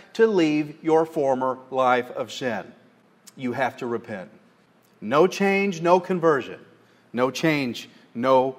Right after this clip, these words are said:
conversion. Matthew sixteen twenty-four, "If anyone desires to come after me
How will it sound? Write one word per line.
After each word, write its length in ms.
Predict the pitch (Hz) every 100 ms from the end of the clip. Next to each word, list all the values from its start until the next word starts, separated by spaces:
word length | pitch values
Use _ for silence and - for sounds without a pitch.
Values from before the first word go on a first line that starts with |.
| -
conversion. 600 | 123 113 120 104 98 90
Matthew 340 | 135 147 156
sixteen 440 | 123 175 - 185 165
twenty-four, 600 | 175 175 175 131 107 - - - - -
"If 240 | 160 147
anyone 420 | 160 180 196 208 196
desires 480 | 165 180 170 160
to 100 | -
come 240 | - 165 170
after 320 | 170 165 180
me 360 | 165 135 101